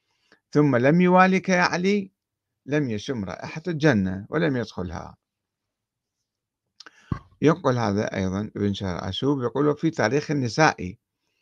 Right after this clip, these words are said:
وشرف المصطفى واللفظ له، قال النبي صلى الله عليه وآله: 'لو أن عبدا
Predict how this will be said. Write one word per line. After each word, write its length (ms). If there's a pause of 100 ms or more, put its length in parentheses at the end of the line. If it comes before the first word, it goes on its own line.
(340)
وشرف 520
المصطفى 520
واللفظ 480
له، 460 (480)
قال 200
النبي 360
صلى 260
الله 260
عليه 240
وآله: 500
'لو 180
أن 300
عبدا 580